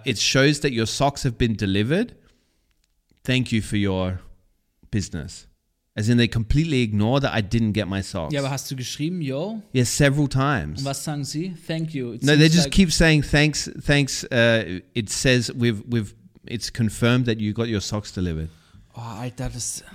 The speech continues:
Speaker 2: das ist ein Triggerpunkt bei mir. Das sind nämlich diese automatischen Chatbots, gell, mit denen du dann
Speaker 1: Ja,
Speaker 2: schreiben
Speaker 1: sicher.
Speaker 2: musst. Mann, ich, ich hasse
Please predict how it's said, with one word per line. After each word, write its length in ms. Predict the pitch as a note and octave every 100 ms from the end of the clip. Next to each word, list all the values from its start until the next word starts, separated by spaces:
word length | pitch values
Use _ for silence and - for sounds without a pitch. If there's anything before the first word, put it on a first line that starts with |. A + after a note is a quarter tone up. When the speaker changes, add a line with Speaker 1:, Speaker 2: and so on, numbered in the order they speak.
| -
Speaker 2:
das 200 | - C3
ist 120 | D3+
ein 100 | D3+
Triggerpunkt 540 | - F3 E3+ E3 D#3 -
bei 80 | C3
mir. 160 | B2+
Das 140 | A#2 -
sind 100 | D#3
nämlich 180 | D3 -
diese 260 | C#3+ C#3+
automatischen 720 | - C#3+ C#3+ C#3 C#3+ D3 - C3
Chatbots, 720 | - E3 - B2 G#2+ - -
gell, 200 | C3+ D#3 - -
mit 160 | C3+ C3+
denen 160 | C3
du 60 | C3
dann 100 | B2+
Speaker 1:
Ja, 100 | A2
Speaker 2:
schreiben 220 | A#2+ A#2+ G3
Speaker 1:
sicher. 180 | A2+ G#2+
Speaker 2:
musst. 80 | F#2+
Mann, 180 | B2+ C3+
ich, 300 | D#3 C#3 - - - - _ _ _ _ _ _ _ _ _
ich 260 | - - -
hasse 800 | - F#3+ F#3 G#3+ - G3+ F#3